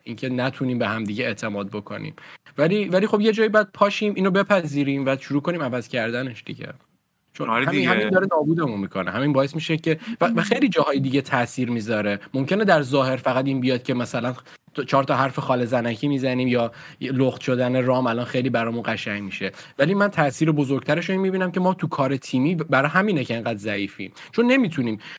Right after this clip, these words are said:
Speaker 1: چون اون کسی که داره تیمی کار می‌کنه هر لحظه ته ذهنش اینه که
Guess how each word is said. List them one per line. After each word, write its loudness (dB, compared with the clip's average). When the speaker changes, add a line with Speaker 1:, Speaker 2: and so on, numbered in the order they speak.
Speaker 1:
چون 0
اون 4
کسی 2
که -6
داره 2
تیمی 2
کار 2
می‌کنه -2
هر 0
لحظه 2
ته 4
ذهنش 0
اینه -2
که 0